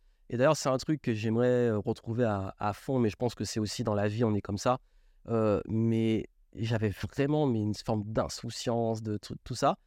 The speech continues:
Maintenant, je dirais pas que je suis blasé, euh, sinon je ferais pas ce que je compte, j'aurais arrêté. Mais, euh, je,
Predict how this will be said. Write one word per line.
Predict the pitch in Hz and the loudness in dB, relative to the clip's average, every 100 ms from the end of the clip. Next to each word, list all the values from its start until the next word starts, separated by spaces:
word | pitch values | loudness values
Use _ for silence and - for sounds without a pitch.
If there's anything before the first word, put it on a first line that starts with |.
| _ _ - | _ _ 0
Maintenant, | 131 147 180 196 | 0 4 4 4
je | 151 | 4
dirais | 135 | 2
pas | 190 | 2
que | - | -2
je | |
suis | - | -4
blasé, | 110 120 120 139 113 | 0 4 4 4 2
euh, | 98 | 2
sinon | 117 113 | 0 -2
je | |
ferais | - | -2
pas | 110 | -4
ce | - | -4
que | 104 | -6
je | - | -6
compte, | 110 107 | -6 -4
j'aurais | 107 101 | -2 0
arrêté. | 98 110 117 - _ _ - | 0 -2 -4 -6 _ _ -4
Mais, | 120 139 156 - | 2 4 2 2
euh, | 120 117 113 113 | 0 2 2 0
je, | 110 110 117 113 113 113 | -2 0 2 2 2 2